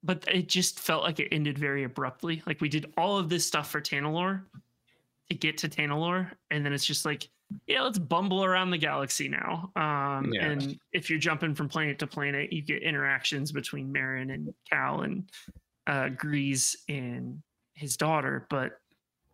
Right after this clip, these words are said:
Speaker 1: really nothing past that in terms of, like, what's coming. So maybe the third one is where they actually do the Tanalorr stuff, but I was hoping there would be some kind of, like,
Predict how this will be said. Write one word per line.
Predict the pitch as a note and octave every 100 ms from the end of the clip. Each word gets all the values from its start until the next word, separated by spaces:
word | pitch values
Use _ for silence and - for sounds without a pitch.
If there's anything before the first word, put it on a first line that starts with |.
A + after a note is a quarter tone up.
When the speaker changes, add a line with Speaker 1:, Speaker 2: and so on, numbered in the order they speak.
| -
Speaker 1:
really | C#3+ D#3 D3
nothing | C#3 C#3+ C#3+ - C#3+ C#3 D#3+ - _ _ _ -
past | - C#3+ D3+ -
that | F3 F3 F3+
in | D3+
terms | - C#3+ C#3
of, | B2+
like, | B2+ A#2+
what's | - C#3 C3 -
coming. | - C3 C#3+ D3
So | D3
maybe | D3+ D#3+ D#3+
the | D3
third | D3+ C#3 C3+
one | C#3 C#3+
is | C3 C#3
where | C3
they | B2
actually | A#2+ B2 - C#3+
do | B2 C3+
the | -
Tanalorr | - C#3 D3 E3 D#3
stuff, | - F3 F#3 - - - _ _ _ _
but | D#3
I | D3
was | C#3+
hoping | - F3 D#3+
there | C#3+ C3+
would | C3
be | C3+
some | B2 - C#3 C3
kind | - C3 C3
of, | B2
like, | C3 B2 B2 -